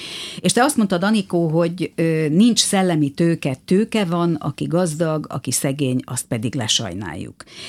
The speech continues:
Ö, nagyon sok szempontból így van, hiszen rengeteg minden ezt sugallja nekünk. Ugyanakkor én azt gondolom, hogy nem csak Magyarországon, de Magyarországon is van egy iszonyatos bumja éppen ezért a,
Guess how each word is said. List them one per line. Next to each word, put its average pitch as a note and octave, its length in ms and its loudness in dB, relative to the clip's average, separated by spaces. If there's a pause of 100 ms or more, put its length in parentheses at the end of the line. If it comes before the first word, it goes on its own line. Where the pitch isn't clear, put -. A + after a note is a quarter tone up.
(500)
Ö, E3 140 2 (220)
nagyon A#3+ 420 4
sok G3+ 200 0
szempontból E3+ 440 2
így F3+ 240 0
van, F#3+ 300 2 (120)
hiszen D#3+ 260 2
rengeteg E3 440 0
minden D3 300 2
ezt C#3+ 260 -4
sugallja A#2 560 -2
nekünk. A2 520 -6
Ugyanakkor D3+ 500 -2
én C#3+ 100 -2
azt D#3 180 -2
gondolom, C#3 460 0
hogy C3+ 120 -2
nem D3+ 140 0
csak - 200 -8
Magyarországon, C#3 960 -2
de D3 120 -8
Magyarországon D3+ 840 -6
is D#3 200 -2
van D3+ 160 -2
egy C#3 220 -4
iszonyatos D#3 680 -2
bumja D#3 540 -2 (340)
éppen D#3+ 400 -4
ezért D3 600 -4 (140)
a, D3 340 -6